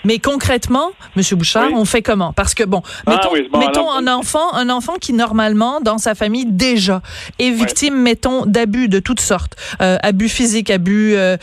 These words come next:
Speaker 1: euh, psychologiques, abus sexuels. Euh, quand il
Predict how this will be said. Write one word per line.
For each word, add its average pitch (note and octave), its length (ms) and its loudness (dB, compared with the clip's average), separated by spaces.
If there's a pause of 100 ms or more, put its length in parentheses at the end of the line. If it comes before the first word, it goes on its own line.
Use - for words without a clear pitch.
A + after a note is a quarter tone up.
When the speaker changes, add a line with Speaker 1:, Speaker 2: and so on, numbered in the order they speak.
(180)
Speaker 1:
euh, G3 80 0
psychologiques, G#3+ 760 0
abus F3+ 260 0
sexuels. G#3+ 680 0 (360)
Euh, G3+ 240 2
quand C4+ 300 -2
il G#3+ 220 4